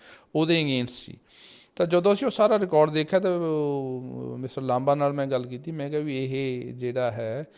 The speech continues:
ਇੱਦਾਂ ਤਾਂ ਹੋ ਨਹੀਂ ਸਕਦਾ ਵੀ ਇਹਦੇ ਖਿਲਾਫ ਹੋ, ਮੈਂ ਕਿਹਾ ਹੋਰ ਵੀ ਤਾਂ ਲੁਧਿਆਣੇ ਦੇ ਵਿੱਚ ਤੀਹ ਪੈਂਤੀ ਲੱਖ ਬੰਦਾ ਵੱਸਦਾ ਹੈ, ਤੇ ਇੱਕ ਸੌ ਤੋਂ ਉੱਪਰ ਕੰਪਲੇਂਟਸ ਕਿਸੇ ਦੇ ਖਿਲਾਫ, ਅਮ, ਹਾਲੇ ਤੱਕ ਮੈਂ ਦੇਖੀਆਂ ਨਹੀਂ ਵੀ ਇੱਦਾਂ ਆਈਆਂ ਹੋਣ।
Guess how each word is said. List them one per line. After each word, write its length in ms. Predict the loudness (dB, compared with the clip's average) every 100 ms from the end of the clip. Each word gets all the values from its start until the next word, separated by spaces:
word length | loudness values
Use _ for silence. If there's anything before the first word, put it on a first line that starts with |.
| -20 -20 _ -2
ਇੱਦਾਂ 300 | -2 4 6
ਤਾਂ 120 | 6 4
ਹੋ 120 | 2
ਨਹੀਂ 120 | 2
ਸਕਦਾ 280 | 4 4 4
ਵੀ 180 | 2 0
ਇਹਦੇ 160 | 0
ਖਿਲਾਫ 320 | 2 2 2 -2 -4
ਹੋ, 80 | -2
ਮੈਂ 120 | 0
ਕਿਹਾ 140 | 0 0
ਹੋਰ 180 | 2 2
ਵੀ 120 | 2
ਤਾਂ 120 | 2 0
ਲੁਧਿਆਣੇ 440 | 0 -2 -2 -4
ਦੇ 300 | -4 -4 -4
ਵਿੱਚ 280 | -6 -8 -10
ਤੀਹ 240 | -6 -6
ਪੈਂਤੀ 320 | -2 -4 -4
ਲੱਖ 240 | -2 -2 -2
ਬੰਦਾ 280 | -4 0 0
ਵੱਸਦਾ 400 | 0 -4 -4 -4
ਹੈ, 120 | -8 -18 -20 -20 _
ਤੇ 180 | -4 -4
ਇੱਕ 180 | -4 -10
ਸੌ 200 | -2 0 2 0 -4 -8 -6
ਤੋਂ 100 | -6
ਉੱਪਰ 320 | -6 _ -2
ਕੰਪਲੇਂਟਸ 500 | -2 -8 -4 -6 -6
ਕਿਸੇ 240 | -10 -6 -4
ਦੇ 80 |
ਖਿਲਾਫ, 520 | -4 -2 0 0 -2 -4
ਅਮ, 460 | -4 -6 -10 -14 -12
ਹਾਲੇ 240 | -8 -6
ਤੱਕ 240 | -2 -2 -2
ਮੈਂ 180 | -6 -4
ਦੇਖੀਆਂ 380 | -8 -6 -6
ਨਹੀਂ 140 | -6 -6
ਵੀ 120 | -6
ਇੱਦਾਂ 180 | -6 -10
ਆਈਆਂ 240 | -12 -16
ਹੋਣ। 200 | -20 -18